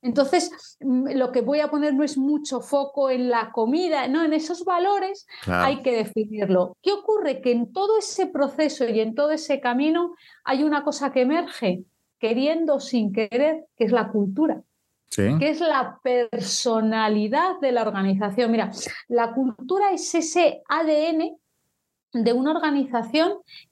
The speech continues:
Speaker 1: que surge de una manera natural cuando una organización es capaz de resolver dos cuestiones. Una es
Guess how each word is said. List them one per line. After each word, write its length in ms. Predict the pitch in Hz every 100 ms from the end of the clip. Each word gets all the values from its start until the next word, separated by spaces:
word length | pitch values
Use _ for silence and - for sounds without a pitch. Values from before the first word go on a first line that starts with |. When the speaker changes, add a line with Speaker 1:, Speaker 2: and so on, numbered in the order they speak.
| _ -
Speaker 1:
que 120 | 240
surge 460 | - 349 359 -
de 100 | 330
una 180 | 302 285
manera 420 | 269 262 247 226
natural 640 | 214 214 196 226 247 285 415 427 _ _ _
cuando 400 | - 262 262 240
una 200 | 277 349
organización 840 | 370 320 302 294 285 262 - 339 339
es 180 | 302 -
capaz 460 | 254 254 302 320
de 160 | 254 247
resolver 760 | 240 240 247 240 269 339 349 - _ _
dos 380 | 190 262 262
cuestiones. 800 | - 202 190 - 180 180 185 - _ _ _ _ _ -
Una 400 | 339 453 381 349
es 360 | 508 508 -